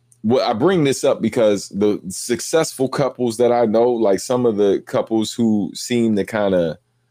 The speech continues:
s-, have it together, like, you, there's a plan, <laughs> right? They ain't just, there's moments where they might be just kinda, you know, "Oh, I'll get to that when I get to it." But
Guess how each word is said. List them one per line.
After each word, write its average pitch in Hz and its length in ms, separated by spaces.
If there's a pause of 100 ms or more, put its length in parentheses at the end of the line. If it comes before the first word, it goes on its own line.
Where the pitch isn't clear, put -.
(400)
s-, - 240
have 113 400
it 98 100
together, 120 540 (360)
like, 107 460
you, 113 340
there's 120 280
a 90 80
plan, 92 640 (280)
<laughs> - 200
right? 151 440
They 147 120 (100)
ain't 151 120
just, 151 260 (260)
there's 151 220
moments 139 560
where 123 180
they 117 160
might 113 440
be 110 440
just 101 240
kinda, 107 380
you 117 120
know, 101 180
"Oh, 107 160
I'll 101 140
get 98 200
to 98 80
that 92 200
when 98 120
I 90 100
get 87 260
to 87 260
it." 73 100
But 92 220